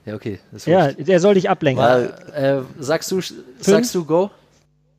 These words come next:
Speaker 2: Ja, ich sag fünf, vier, drei, zwei, eins, Go.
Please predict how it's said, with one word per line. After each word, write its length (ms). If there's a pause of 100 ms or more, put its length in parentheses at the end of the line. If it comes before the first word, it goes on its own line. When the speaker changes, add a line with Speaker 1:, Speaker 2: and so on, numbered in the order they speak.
(120)
Speaker 2:
Ja, 200
ich 140
sag 220
fünf, 420 (160)
vier, 400 (140)
drei, 300
zwei, 440 (140)
eins, 320
Go. 200